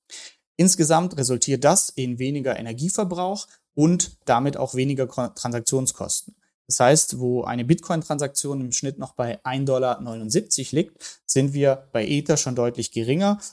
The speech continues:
und Silica treibt's noch mal auf die untere Spitze. Das heißt, extremst günstige und schnelle Transaktionen. Ökologischer Fußabdruck, was ein aktuelles Thema ist, deutlich geringer als bei Bitcoin. Das zweite ist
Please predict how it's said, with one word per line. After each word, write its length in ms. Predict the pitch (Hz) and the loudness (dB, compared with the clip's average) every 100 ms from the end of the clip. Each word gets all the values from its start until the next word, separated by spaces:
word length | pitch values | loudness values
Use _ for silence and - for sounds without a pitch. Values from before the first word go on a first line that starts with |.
| - | -2
und 220 | 139 131 | 0 0
Silica 880 | 139 135 170 175 - 139 135 135 _ | 0 6 6 6 4 4 4 0 _
treibt's 360 | - 127 131 - | -2 0 2 -2
noch 140 | 120 | -2
mal 200 | 131 123 | -4 -4
auf 160 | 123 120 | -4 -6
die 120 | 123 | -6
untere 400 | - 143 139 123 | -4 -2 0 -2
Spitze. 560 | - - 160 - 175 175 _ _ _ | -2 4 4 6 2 0 _ _ _
Das 160 | 127 131 | -2 4
heißt, 240 | 131 - | 4 4
extremst 840 | 135 - - 131 139 160 160 - | 0 -2 0 2 4 4 2 -2
günstige 600 | 139 151 - - 139 139 | -4 -2 -2 -2 0 2
und 160 | - 123 | 0 -4
schnelle 320 | - 120 120 | 0 2 2
Transaktionen. 800 | - 120 123 110 - 120 90 - _ _ _ _ _ _ _ | 2 -2 -2 -2 0 0 -2 -10 _ _ _ _ _ _ _
Ökologischer 560 | - 131 131 143 139 113 | -2 2 4 4 4 2
Fußabdruck, 760 | 170 185 175 170 185 185 - _ _ - | 4 4 4 2 0 -2 -6 _ _ -8
was 260 | 117 - | -4 -4
ein 160 | 120 - | -6 -8
aktuelles 420 | 123 - 120 - | -8 -4 -2 -2
Thema 320 | - 143 151 | -2 0 0
ist, 440 | 131 135 - - _ _ - | 0 -2 -2 -10 _ _ -2
deutlich 520 | 123 117 117 - - | 0 0 -6 -8 -8
geringer 340 | - 117 123 107 | -4 -2 0 0
als 160 | 104 | 0
bei 100 | 117 | -2
Bitcoin. 380 | 117 117 - - _ _ _ _ _ _ _ - | -2 -4 -10 -20 _ _ _ _ _ _ _ 0
Das 140 | 123 | 0
zweite 360 | - 139 196 214 | 4 4 4 2
ist 460 | 196 202 - - | 2 2 -2 -8